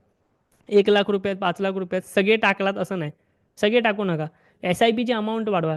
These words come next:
पन्नास हजाराची एसआयपी असेल तर साठ हजार करा, दहा हजाराची एसआयपी असेल तर बारा हजार करा.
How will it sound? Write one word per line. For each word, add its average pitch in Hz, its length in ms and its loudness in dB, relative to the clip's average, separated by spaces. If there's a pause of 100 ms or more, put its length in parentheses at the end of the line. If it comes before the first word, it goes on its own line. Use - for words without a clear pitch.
(260)
पन्नास 196 280 2
हजाराची 208 300 0
एसआयपी 202 340 -2
असेल 202 280 -4
तर 214 60 -4
साठ 190 280 -2
हजार 190 180 -2
करा, 165 220 -4 (520)
दहा 175 140 8
हजाराची 208 300 4
एसआयपी 202 320 0
असेल 208 220 -2
तर 208 60 0
बारा 185 280 6
हजार 180 220 0
करा. 165 200 -6